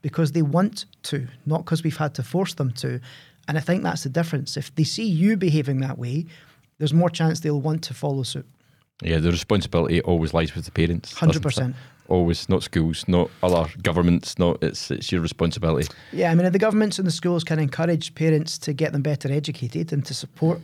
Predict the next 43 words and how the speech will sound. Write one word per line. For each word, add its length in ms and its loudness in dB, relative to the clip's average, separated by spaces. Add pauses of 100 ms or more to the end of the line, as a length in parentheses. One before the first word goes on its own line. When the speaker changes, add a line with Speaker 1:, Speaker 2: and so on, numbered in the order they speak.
Speaker 1:
their 120 -6
decisions, 640 -6 (260)
but 100 -6
at 100 -4
the 80 -2
end 120 0
of 60 2
the 80 2
day, 40 2
it 80 -8
comes 280 -2
down 140 -2
to 100 -8
the 60 -2
parent 300 -4
making 220 -4
the 80 -2
right 160 -4
decision 420 -4
at 80 -10
the 80 -4
right 180 -2
time 380 -6
for 220 -8
the 100 -4
right 180 -6
reason. 240 -8 (260)
Speaker 2:
And 120 4
what's 280 4
your 80 4
thoughts? 220 2
So 120 6
I've, 200 4
I've 180 2
got 320 4
a, 100 -14
a 40 -2
teenager, 420 0
he 180 0
loves 220 0
to 100 -4
sit 240 -2
on 380 -2